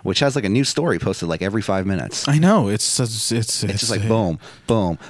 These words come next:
Speaker 1: boom. I might promote one of our, st-, our, our lower interns to, uh, social media.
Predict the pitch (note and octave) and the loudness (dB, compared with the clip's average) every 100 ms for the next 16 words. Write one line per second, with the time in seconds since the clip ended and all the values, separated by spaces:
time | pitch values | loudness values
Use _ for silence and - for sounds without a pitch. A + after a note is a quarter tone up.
0 | - A2+ G2 G2+ A2+ D3 A2+ A2+ G2 G#2 | -2 0 2 2 2 2 0 0 0 0
1 | F#2+ F2 - E2+ F2 F2 F2 F2 G2 F#2+ | 0 -2 -2 0 0 0 0 2 2 2
2 | F2+ B2 G2 F2+ F2+ - G2 F#2 F2 E2+ | 0 -2 -2 -4 -4 -2 0 2 0 0
3 | A#2 - A2 G2+ C#3 B2+ E2+ F2 | 0 0 0 0 2 2 2 -2